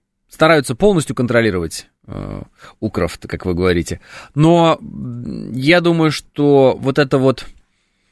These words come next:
э, вот этот хуторской креатив, он всегда будет присутствовать. И,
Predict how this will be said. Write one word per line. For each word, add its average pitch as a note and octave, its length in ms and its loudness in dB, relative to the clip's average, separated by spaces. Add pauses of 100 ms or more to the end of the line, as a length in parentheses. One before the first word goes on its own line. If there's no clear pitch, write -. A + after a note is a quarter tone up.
(180)
э, A2 420 4 (140)
вот C#3+ 120 2
этот C#3+ 220 2
хуторской E3 540 2
креатив, E3 500 0
он C#3 340 0
всегда C#3+ 300 2
будет A2 240 -2
присутствовать. C#3+ 640 -2
И, C#3 300 4